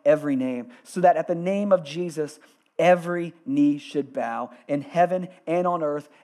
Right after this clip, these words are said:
and under the earth, and every tongue confess that Jesus Christ is Lord to the glory of God the Father." Jesus was holy.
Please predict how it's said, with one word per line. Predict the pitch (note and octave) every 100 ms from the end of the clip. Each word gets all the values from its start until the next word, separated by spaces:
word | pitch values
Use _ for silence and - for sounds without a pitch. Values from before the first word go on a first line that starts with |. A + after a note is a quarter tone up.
| -
and | D#3+ E3+ -
under | D#3+ D3+
the | C#3+ B2
earth, | A#2 A2+ _ _
and | E3 E3
every | F3 F#3+ G#3
tongue | G#3 F#3
confess | F3+ F3+ - C#3+ C3+ - - _
that | D3+
Jesus | C#3 E3 F3 F3+ E3
Christ | - D#3+ D#3 - D#3
is | C#3
Lord | C3+ B2+ B2
to |
the | B2+
glory | A#2+ A#2 A#2
of | A2
God | A2 -
the |
Father." | - - - G2 _ _ _ _ _ _ _ _ _ _ _ _ _ _ _ _ _ _ _ _ _ _ _ _ _ _ _ _ _ _ _
Jesus | D3 D#3 F3 F3 F3+ E3+
was | D3 C3+ C3
holy. | F#3 F#3 F3 F3 F3